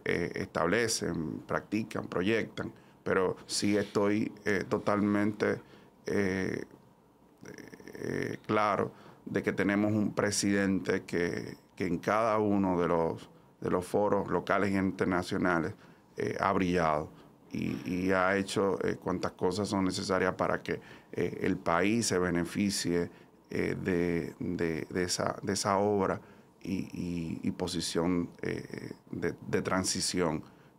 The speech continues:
eh, como es la, la corrupción, la inversión público-privada, las alianzas público-privadas.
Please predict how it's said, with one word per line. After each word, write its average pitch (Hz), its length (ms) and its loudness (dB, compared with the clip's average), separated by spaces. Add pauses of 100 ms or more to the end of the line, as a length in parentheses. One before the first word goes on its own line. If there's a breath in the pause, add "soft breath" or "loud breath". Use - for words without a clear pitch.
eh, - 100 -10
como 78 360 0
es 87 140 0
la, 80 300 -4
la 78 240 -6
corrupción, 101 840 0 (280 loud breath)
la 80 140 0
inversión 90 640 0 (380 loud breath)
público-privada, 92 880 2
las 80 160 0
alianzas 90 380 -2
público-privadas. 85 960 0